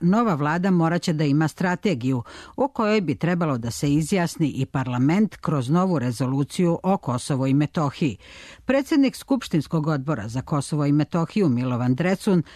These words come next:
najavu predsjednika vidi kao mogućnost da se u novoj rezoluciji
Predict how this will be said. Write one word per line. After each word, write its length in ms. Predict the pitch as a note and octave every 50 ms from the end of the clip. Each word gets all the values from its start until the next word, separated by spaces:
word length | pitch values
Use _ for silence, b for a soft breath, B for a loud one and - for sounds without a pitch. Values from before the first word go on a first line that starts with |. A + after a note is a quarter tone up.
| B B B -
najavu 460 | F3 F#3+ G3+ A#3 A#3+ G#3 F#3 E3+ D3
predsjednika 720 | - F#3 F3+ F#3 F3 - B3+ A3+ A3 F#3+ D#3+ - F#3 D#3
vidi 300 | D#3 G#3 A#3 G#3 A3 D3+
kao 220 | - - D#3 C#3+
mogućnost 840 | C#3 C#3+ C#3+ C3 B2 C#3 D3+ C#3+ C3 - - F#3+ G#3+ A3 - - -
da 240 | D#3+ C3+ D#3+ C#3+ B2+
se 240 | - - D3+ B2+ -
u 140 | - E3 D#3+
novoj 360 | F3+ G#3 A#3+ C4+ A#3 G#3 F3
rezoluciji 760 | D3+ D3 C3+ B2 D#3+ D#3+ D#3+ D#3+ D#3+ D#3 - - G3 D3+ A2+